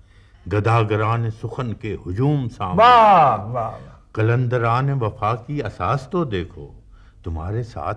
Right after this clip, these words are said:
Speaker 1: है कौन आस पास तो देखो। सो शर्त ये है, जो जहाँ की अमान चाहते हो,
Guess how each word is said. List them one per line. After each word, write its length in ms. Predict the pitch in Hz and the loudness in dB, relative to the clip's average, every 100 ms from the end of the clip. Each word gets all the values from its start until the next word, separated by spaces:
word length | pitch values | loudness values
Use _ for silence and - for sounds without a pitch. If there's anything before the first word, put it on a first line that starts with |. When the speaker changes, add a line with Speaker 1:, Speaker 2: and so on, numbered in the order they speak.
| - | -8
Speaker 1:
है 100 | 117 | -10
कौन 340 | 82 87 123 | -8 -8 -6
आस 320 | 107 95 107 - | -4 -6 -8 -12
पास 260 | 80 90 - | -12 -12 -10
तो 120 | 165 | -8
देखो। 380 | 120 71 - 67 - _ - _ _ _ - _ - | -8 -12 -16 -20 -20 _ -20 _ _ _ -20 _ -10
सो 80 | |
शर्त 340 | 85 - 107 107 | -8 -6 -6 -6
ये 220 | 90 101 107 | -4 -2 -2
है, 420 | 101 95 82 85 - - - - - | -4 -8 -10 -16 -20 -20 -20 -20 -6
जो 140 | 113 | -4
जहाँ 320 | 107 110 131 | -2 0 0
की 260 | 135 147 147 | 0 0 2
अमान 480 | 117 95 107 143 147 | 2 2 2 4 2
चाहते 480 | 131 127 135 - | 2 2 0 -2
हो, 360 | 147 107 95 80 | 0 0 -4 -8